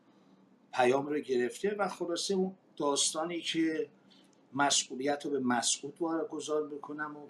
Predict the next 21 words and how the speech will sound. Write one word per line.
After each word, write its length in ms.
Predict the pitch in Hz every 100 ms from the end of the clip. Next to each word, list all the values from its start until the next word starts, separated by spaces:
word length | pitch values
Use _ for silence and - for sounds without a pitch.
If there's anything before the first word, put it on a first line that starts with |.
| -
خلاصه 300 | 180 175 202
یک 360 | 202 196 -
جوری 640 | - 196 202 196 196 185 - - - - - - - - - -
اون 340 | 175 175 151 -
داستان 560 | 143 135 - 151 151 156 139
حضرت 360 | 131 120 123 -
محمد 420 | 113 117 113 127
خودمون 520 | 127 180 170 135 117
که 220 | 113 120 -
هر 180 | 120
کس 420 | - 123 117 - - - - - - - -
که 140 | - 120
من 180 | 135
مولای 440 | 135 131 127 123 123
او 280 | 120 123 117
هم، 140 | 117 117
علی 220 | 110 113
مولای 420 | 113 113 110 107
اوست 340 | 101 107 -
و 260 | 170 165 156
اون 320 | 147 156 151